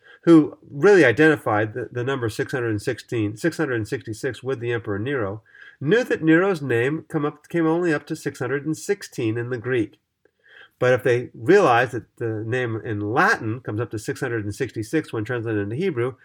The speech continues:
they probably wouldn't have had any problem. But even the manuscript evidence, which disputes between six sixty-six and six hundred and sixteen, is probably an indication that the early scribes and, and early Christians identified the number six hundred and sixty-six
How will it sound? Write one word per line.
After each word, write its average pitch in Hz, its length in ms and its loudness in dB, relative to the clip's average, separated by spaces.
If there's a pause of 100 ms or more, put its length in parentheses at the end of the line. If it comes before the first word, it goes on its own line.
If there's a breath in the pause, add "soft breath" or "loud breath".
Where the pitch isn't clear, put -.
(260 soft breath)
they 143 120 2
probably 139 280 2
wouldn't 117 260 0
have 117 80 -2
had 110 100 0
any 110 140 -2
problem. 110 460 -6 (300 soft breath)
But 160 100 4
even 220 180 2
the 208 80 2
manuscript 190 440 0
evidence, 131 440 0
which 123 180 -6 (280 soft breath)
disputes 156 440 4
between 120 280 -4
six 151 300 -6
sixty-six 135 640 -6
and 101 100 -8
six - 200 -10
hundred 110 220 -6
and 92 100 -10
sixteen, 123 560 -4 (300 loud breath)
is 143 140 -2
probably 165 400 2
an 156 60 8
indication 151 580 2
that 110 120 -6
the 113 140 -12
early 151 280 2
scribes 113 520 -4
and, 107 200 -6
and 113 180 -6
early 156 220 2
Christians 113 460 -4
identified 113 640 -2
the 110 80 -4
number 117 240 -4
six 117 200 -12
hundred 131 240 -6
and 131 100 -12
sixty-six 123 580 -8